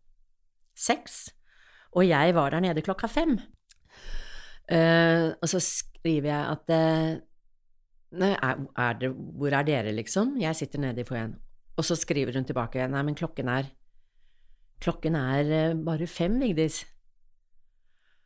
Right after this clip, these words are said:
Ehm, for jeg, da, jeg skulle møte alle mine forleggere, dette var på Lo-, i Book Fair på London. Jeg skulle møte alle forleggerne mine fra hele verden. Og jeg skulle holde en tale,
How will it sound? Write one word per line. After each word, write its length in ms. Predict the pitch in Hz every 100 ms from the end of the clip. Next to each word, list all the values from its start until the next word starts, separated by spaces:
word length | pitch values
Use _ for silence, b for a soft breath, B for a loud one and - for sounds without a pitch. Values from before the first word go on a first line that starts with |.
| _ _ _ - _ _
Ehm, 500 | 165 165 160 165 165 180 - _ _ _ _
for 160 | - 190
jeg, 80 | -
da, 120 | 165 -
jeg 140 | 156 -
skulle 200 | 170 190
møte 300 | 160 - - 190
alle 200 | 143 127
mine 180 | 131 160
forleggere, 420 | 180 135 120 143 160
dette 240 | 170 -
var 140 | 139 -
på 100 | 156 156 156
Lo-, 140 | 151 -
i 120 | 156 -
Book 340 | 143 143 -
Fair 240 | - 156 170 -
på 100 | 170
London. 380 | 147 139 196 247
Jeg 80 | -
skulle 160 | - 165
møte 140 | -
alle 200 | 160 135
forleggerne 440 | 151 139 113 110 123
mine 160 | 127
fra 140 | 127 147
hele 160 | 135
verden. 380 | 135 127 156 233 - - - B B B B B B B B B B
Og 60 | 170
jeg 120 | 156 -
skulle 180 | 147
holde 220 | 151 143 127
en 120 | 135
tale, 400 | 170 123 120